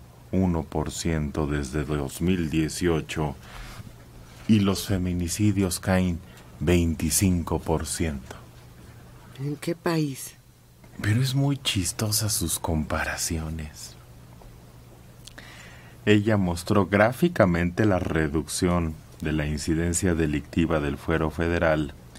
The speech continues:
Speaker 1: ya que en febrero del dos mil veintitrés se registraron seis mil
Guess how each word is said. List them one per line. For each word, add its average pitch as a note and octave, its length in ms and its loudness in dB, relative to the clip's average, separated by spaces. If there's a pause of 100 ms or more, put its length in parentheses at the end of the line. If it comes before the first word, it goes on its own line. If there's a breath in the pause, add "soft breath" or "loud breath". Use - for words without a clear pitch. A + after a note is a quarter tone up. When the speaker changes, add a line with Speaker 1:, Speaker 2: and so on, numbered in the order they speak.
(580 loud breath)
Speaker 1:
ya A#2+ 240 8
que A#2 180 4
en F2+ 160 4
febrero F#2+ 640 2
del D#2+ 220 2
dos D2+ 180 0
mil F2+ 260 2
veintitrés F#2 720 0
se E2 320 -2
registraron D#2+ 920 0
seis D#2 400 0
mil G2 360 2